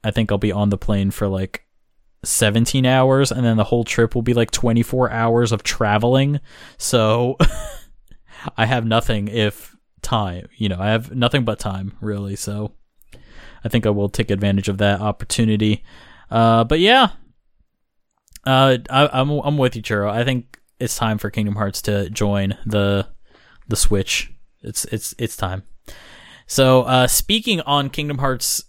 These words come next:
stuff being available, uh, actually, in a weird announcement, Kingdom Hearts three finally has a demo. <laughs> It has a dem-,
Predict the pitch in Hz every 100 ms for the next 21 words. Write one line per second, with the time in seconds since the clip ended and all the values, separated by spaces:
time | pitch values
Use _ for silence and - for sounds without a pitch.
0 | _ - - - 117 135 - - 120 117
1 | 113 113 110 113 131 160 135 147 143 143
2 | 139 196 - - 202 220 240 _ _ _
3 | _ _ _ _ _ _ _ _ _ _
4 | _ 156 160 143 143 175 247 254 254 214
5 | 175 170 190 - 240 247 - 226 247 262
6 | - 226 262 233 233 - _ _ - -
7 | 190 202 269 226 190 190 185 190 208 214
8 | 196 214 233 285 233 113 107 - - -
9 | - - - - - - 220 - 220 -
10 | 202